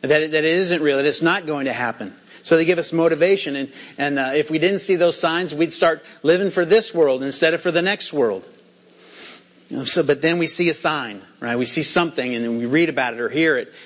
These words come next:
and it's just like the Holy Spirit speaks to our heart and says, "Keep going." And you get this boost of energy. Just keep going. So the signs give us motivation. They also give us a focus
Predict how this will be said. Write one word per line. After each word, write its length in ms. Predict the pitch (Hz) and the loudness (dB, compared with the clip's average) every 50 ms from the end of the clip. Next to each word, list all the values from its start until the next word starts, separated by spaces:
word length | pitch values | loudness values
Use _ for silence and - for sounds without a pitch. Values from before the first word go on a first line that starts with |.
| - - - | -18 -10 -6
and 100 | 123 127 | -6 -4
it's 140 | 123 - | -4 -2
just 180 | - 135 - - | -2 -2 0 0
like 160 | 139 131 131 | 0 -2 -2
the 160 | - 117 110 - - | -6 -10 -10 -10 -4
Holy 200 | - 147 156 151 | -2 0 0 0
Spirit 420 | - - - - 165 143 131 123 | 0 0 2 2 2 2 2 -2
speaks 260 | - - 156 131 - - | -6 -10 -8 -8 -2 2
to 80 | 123 | 2
our 100 | 117 131 | 2 2
heart 260 | 127 131 135 135 117 | 2 0 -2 -2 -2
and 80 | - - | -4 -8
says, 200 | - - 120 - - - - - - - - - - _ _ _ _ _ - | -10 -10 -10 -12 -14 -20 -20 -20 -20 -20 -20 -20 -20 _ _ _ _ _ -14
"Keep 200 | - 165 - - | -14 -12 -10 -6
going." 320 | - 147 147 - - - - - - _ _ _ - - - - - | -6 -6 -6 -6 -12 -14 -18 -20 -20 _ _ _ -20 -20 -20 -18 -10
And 80 | 139 139 | -6 -4
you 80 | 135 131 | -2 -2
get 140 | 147 131 | -4 -4
this 160 | 127 131 - - | -4 -6 -6 -6
boost 360 | - 110 135 151 156 - - | -4 0 0 0 0 -2 -4
of 140 | 151 131 135 | -4 -4 -4
energy. 520 | 127 120 117 110 101 101 98 87 - - - - - | -4 -4 -6 -6 -6 -6 -8 -8 -10 -16 -20 -18 -10
Just 240 | - 143 - - - | -4 -2 -2 -2 0
keep 220 | - 156 151 135 - - - - - - | 0 -2 -2 -2 -4 -10 -16 -14 -10 -6
going. 420 | - 127 117 110 101 92 92 - - - - - | -4 -4 -4 -4 -6 -8 -10 -14 -18 -20 -18 -14
So 140 | - - | -8 -6
the 60 | 131 123 | -4 -2
signs 380 | - - 165 151 151 156 139 | 0 0 2 0 0 -2 -2
give 140 | - 151 139 | -2 -2 -2
us 180 | 135 - - 147 | -2 -2 -2 -2
motivation. 580 | 139 131 120 117 123 123 123 117 - - 90 - - - _ _ _ _ - - - - - - - - - - - - - | -2 -2 0 0 0 0 0 0 -4 -6 -8 -12 -20 -20 _ _ _ _ -20 -20 -20 -20 -20 -20 -20 -20 -20 -20 -18 -6 -2
They 100 | 147 147 | 0 0
also 240 | 160 175 170 - 170 | 0 0 -2 -2 -2
give 180 | 151 151 143 139 | 0 0 0 0
us 180 | 135 - - | 0 0 -2
a 40 | 143 | -2
focus 1000 | - - - - 175 160 160 165 - 117 - - - - - - - - - | -4 -6 -2 0 0 0 0 -2 -6 -2 0 0 2 2 0 0 -2 -6 -16